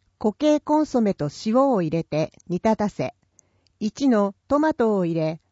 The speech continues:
再び煮立ったら卵を回し入れる。三、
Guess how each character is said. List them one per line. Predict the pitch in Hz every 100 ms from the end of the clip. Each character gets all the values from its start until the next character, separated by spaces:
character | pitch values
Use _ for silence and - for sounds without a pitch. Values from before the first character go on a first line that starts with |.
| _
再 | - - 277 294
び | 294
煮 | 285
立 | 285 285
っ |
た | 285 -
ら | 151 139 - _ _
卵 | - 220 269 247 202
を | 151
回 | 160 175 202
し | - 220
入 |
れ | 202 190
る。 | 123 - _ _ _ _ _ _ _ _ _ _ _
三、 | - - 208 202